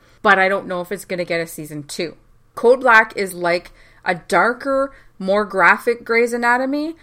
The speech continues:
but with less romance, less personal drama right now. That might change. I don't know. If you do watch the show, did you see the part with the eye?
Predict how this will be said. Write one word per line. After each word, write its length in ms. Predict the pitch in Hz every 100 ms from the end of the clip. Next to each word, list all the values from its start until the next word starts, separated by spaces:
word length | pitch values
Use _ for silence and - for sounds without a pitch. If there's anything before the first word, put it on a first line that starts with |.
| _ _
but 160 | 208 190
with 200 | 208 208
less 400 | 196 202 - 220
romance, 480 | 220 220 226 233 -
less 280 | 180 175 226
personal 500 | - 226 214 220 214
drama 460 | 208 208 196 190 185
right 300 | 170 170 -
now. 400 | 156 127 - - _ _ -
That 180 | 185
might 180 | 214 240
change. 400 | - 226 220 226 -
I 140 | -
don't 140 | 165 151
know. 160 | 135 - -
If 180 | 196 196
you 180 | 226 214
do 320 | 175 254 349
watch 360 | 277 233 -
the 100 | -
show, 480 | 247 - 175 156 170 -
did 140 | 190
you 40 | 202
see 200 | - 247
the 80 | 349
part 280 | - -
with 140 | - 196
the 180 | 185 -
eye? 460 | 170 165 208 240